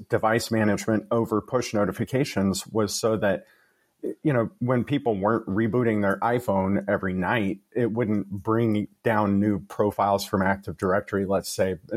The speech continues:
Not that they used Active Directory, but, um, but by using push notifications, they could be using the same very low battery infrastructure that they were using for mail and messages and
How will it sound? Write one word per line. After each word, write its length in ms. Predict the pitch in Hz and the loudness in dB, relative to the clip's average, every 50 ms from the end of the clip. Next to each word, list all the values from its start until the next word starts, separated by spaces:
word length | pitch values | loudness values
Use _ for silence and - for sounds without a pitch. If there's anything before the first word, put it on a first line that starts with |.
| - - | -4 -2
Not 240 | 117 110 92 - - | -2 -2 -2 -2 -4
that 120 | 98 - | -4 -2
they 120 | - 98 92 | -2 -2 0
used 320 | 95 101 95 92 - 101 | 2 0 0 0 0 0
Active 300 | 85 90 - - 95 80 | 0 0 -2 -4 -12 -4
Directory, 400 | - 107 113 113 - - 104 98 | -2 0 0 0 -2 -2 -4 -4
but, 340 | - - 110 104 104 - - - - - - - - - _ _ | 0 0 0 0 0 -2 -4 -12 -20 -20 -20 -20 -20 -20 _ _
um, 480 | 120 127 123 117 107 104 98 95 95 - _ _ | 0 0 2 2 2 2 2 0 -2 -4 _ _
but 320 | - 120 110 143 143 123 | -10 -6 -2 -2 0 2
by 100 | - 131 | 2 0
using 380 | 127 131 139 139 - 135 113 101 | 2 2 0 0 2 0 0 0
push 300 | - - 156 156 - - | -2 -2 -4 -4 -2 -2
notifications, 720 | 120 104 98 - - - 101 98 98 - 107 107 107 - | 0 0 0 0 0 0 0 0 0 0 -2 -2 -2 0
they 120 | - 101 104 | 0 -2 0
could 200 | - 110 98 - | -2 -4 -4 0
be 280 | 113 113 107 104 - - _ - - _ _ _ _ | 0 0 0 0 -2 -6 _ -20 -20 _ _ _ _
using 460 | 113 113 127 127 113 120 127 123 113 98 | -2 0 0 0 0 0 0 2 2 2
the 100 | 101 98 | 0 0
same 520 | - - - 120 117 113 107 107 104 - | 0 0 0 2 2 4 2 2 0 -2
very 640 | - 101 92 - 123 117 117 123 127 123 123 113 - - | -4 -10 -8 -2 0 0 2 2 2 2 2 0 -2 -2
low 480 | 107 104 101 104 110 113 117 117 110 | -2 -2 0 2 2 2 2 2 0
battery 800 | 92 85 - 104 98 104 104 98 95 95 95 95 92 92 92 - _ _ _ _ _ _ _ _ _ _ _ _ _ | -2 0 0 0 2 2 2 2 2 2 2 0 0 -2 -4 -6 _ _ _ _ _ _ _ _ _ _ _ _ _
infrastructure 920 | 143 135 127 - 131 120 - - - 110 98 - - - 107 101 92 92 95 - - - | -2 0 0 2 0 0 0 0 -2 -2 -2 -2 -2 0 2 2 2 0 0 -4 -4 -4
that 160 | 113 101 - | -2 0 0
they 80 | 113 | 2
were 120 | 104 101 104 | 2 2 2
using 480 | 95 101 110 107 - - 98 95 95 | 2 2 0 0 0 0 -2 -2 -2
for 200 | 92 - - 90 | -2 -2 -2 0
mail 540 | 90 95 113 123 127 123 117 113 107 104 98 | 0 2 2 2 2 2 2 2 2 0 0
and 300 | 90 82 82 82 78 76 - _ _ _ - _ - | 0 -2 -4 -4 -6 -8 -12 _ _ _ -18 _ -2
messages 760 | 117 113 113 110 - - 113 101 117 117 107 107 98 - - | 0 0 0 0 -2 -4 -4 -2 0 0 0 0 -2 -2 -4
and 180 | 95 92 90 | -4 -2 -2